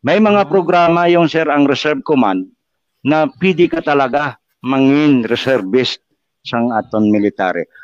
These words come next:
Speaker 1: Like ining mga program, like ining mga tanod naton.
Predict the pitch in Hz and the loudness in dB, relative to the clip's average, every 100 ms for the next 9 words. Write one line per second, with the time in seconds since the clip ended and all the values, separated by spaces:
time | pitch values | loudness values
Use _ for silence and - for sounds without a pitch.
0 | - 190 196 190 190 185 180 175 170 160 | -2 0 0 0 2 2 2 2 2 0
1 | - 185 185 156 139 120 113 117 107 _ | -2 -2 0 0 2 2 0 -2 -6 _
2 | _ _ 127 139 139 139 135 135 135 131 | _ _ -2 0 0 2 4 4 4 2
3 | 131 123 117 113 120 117 117 107 - 92 | -2 -2 0 2 0 0 0 -2 -4 -4
4 | 123 175 | -4 -10